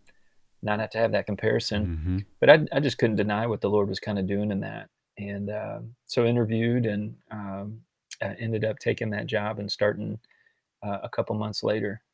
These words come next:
Speaker 1: But yeah, so didn't see that coming.
Speaker 2: Okay, so I, I definitely wanna get into the interview process, but go back to generalist versus specialist. I think that's such a great classification. How would you, how do you define those two terms?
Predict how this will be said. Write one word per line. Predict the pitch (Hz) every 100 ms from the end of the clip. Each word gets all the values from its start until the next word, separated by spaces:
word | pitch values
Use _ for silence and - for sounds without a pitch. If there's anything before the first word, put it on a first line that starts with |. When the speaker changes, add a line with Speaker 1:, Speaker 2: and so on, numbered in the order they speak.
| _ -
Speaker 1:
But | 107 92 107 - _ _ _ _ -
yeah, | 120
so | -
didn't | 120 151
see | 135 147
that | 147
coming. | - 160 131 123 _ _ _ _ _ _ _ _ _ _ _ _ -
Speaker 2:
Okay, | 104 101
so | 90 101
I, | 98 101
I |
definitely | 98 110 101
wanna | 90 87
get | 92
into | 87
the | 85 98
interview | 95 82
process, | 82 92 85 90 82 -
but | 92 85 - - 107
go | - 147
back | 180 113 78
to | -
generalist | 90 78 95 101 90 -
versus | 95 85 82
specialist. | - 92 85 80 73 69 -
I |
think | 113 110
that's | 98 -
such | 95
a | 85
great | 82 82 87 -
classification. | 87 87 87 - 82 87 80 - 78
How | 104
would | 160 139
you, | 101 - - - - - - -
how | 123
do | 110
you | 117
define | 98 - 95 90
those | 85 82
two | - 95
terms? | - 82 67 - -